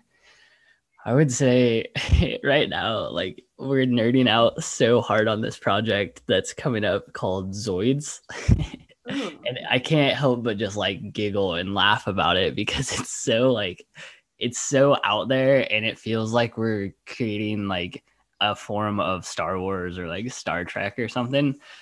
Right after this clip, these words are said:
Speaker 1: But basically, it's a, a series of art, digital art pieces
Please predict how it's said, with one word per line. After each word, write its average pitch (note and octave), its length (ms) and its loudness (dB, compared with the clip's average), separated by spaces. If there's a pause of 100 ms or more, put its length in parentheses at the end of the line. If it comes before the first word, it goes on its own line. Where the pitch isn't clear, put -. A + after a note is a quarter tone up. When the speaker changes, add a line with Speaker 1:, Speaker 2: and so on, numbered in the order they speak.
(220)
Speaker 1:
But G#2 260 2
basically, A#2 680 2 (680)
it's G#2+ 220 0
a, G2 420 4
a A2 120 0
series A2+ 800 0 (100)
of G2 440 -2
art, G#2+ 360 0
digital C3 300 6
art A2+ 200 4
pieces A2+ 580 -2